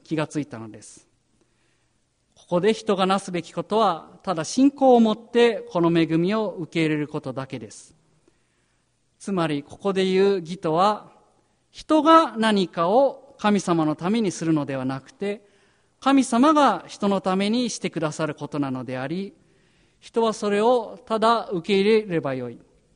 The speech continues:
それだから信仰による義人は生きると、その次の言葉につながるのだと、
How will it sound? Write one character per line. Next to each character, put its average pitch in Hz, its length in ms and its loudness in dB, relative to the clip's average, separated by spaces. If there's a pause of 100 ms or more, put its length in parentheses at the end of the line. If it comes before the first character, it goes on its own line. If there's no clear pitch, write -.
(380)
そ 233 160 -2
れ 254 80 2
だ 262 100 0
か 240 160 -2
ら 294 320 0 (240)
信 185 300 -4
仰 175 240 -2
に 170 100 0
よ 196 80 0
る 254 240 -2
義 160 160 -6
人 160 260 0
は 151 80 0
生 143 120 -6
き 226 100 -4
る 160 100 -4
と、 123 200 -18 (260)
そ - 160 -10
の 196 100 -4
次 208 220 -6
の 208 80 -2
言 147 240 -10
葉 151 140 -6
に 202 260 -6
つ - 140 -8
な 147 80 -4
が 143 100 -8
る 139 100 -8
の 127 140 -10
だ 113 80 -16
と、 165 340 -12